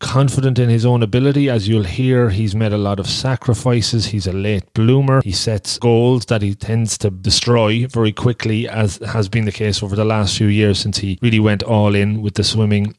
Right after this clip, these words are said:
and has started to make huge strides forward. And that's another reason why another year before the Olympics might work very well in his favour. It was great to get him onto the podcast. And as I said, from Longford, it's always great to talk to people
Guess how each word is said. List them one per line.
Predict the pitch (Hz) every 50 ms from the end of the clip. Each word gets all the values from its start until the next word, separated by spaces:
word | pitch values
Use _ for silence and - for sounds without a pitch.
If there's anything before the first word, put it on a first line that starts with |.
| _ _
and | 104 98 98 98 98 95 95 98 95 -
has | 107 -
started | - - 110 104 92 98 92
to | - 101
make | 101 101 98 95 95 92 - - - _ _
huge | - 104 92 107 101 98 95 95 101 -
strides | - - - 104 95 90 90 87 -
forward. | - - 113 110 110 104 98 98 101
And | 98 101
that's | 107 101 - - - 123 117 107 107 107
another | 107 98 104 110 113 120
reason | 107 104 104 95 82 98 92
why | 90 95 101 98
another | 98 95 90 98 95 95 101 107 101 101 98
year | 95 98 107 110 107 107 104 101
before | 90 98 95 - - - 107 101 98 98 98 98 95
the | 92 95 98
Olympics | 98 101 98 95 - 104 92 - -
might | 101 98 98 101 98 87 -
work | - 127 107 101 101 98 - - -
very | - 113 95 104 104 98 98
well | 98 98 98 98
in | 95 92
his | 92 87 -
favour. | - - 117 117 110 104 107 104 95 - -
It | 117
was | 113 107
great | - 135 131 117 -
to | 113
get | 104 107 104 95
him | - 104 95 98
onto | 95 95 92 -
the | 90
podcast. | 87 - 92 95 90 - 95 90 90 85 - - - -
And | 104 92
as | 92 87 - 92
I |
said, | 87 - 101 95 87 -
from | - 98 95 95
Longford, | 95 98 98 92 - - 95 92
it's | 87 -
always | 95 92 92 92 -
great | - 95 87
to | - -
talk | - 92 87 -
to | - -
people | - 92 87 - 95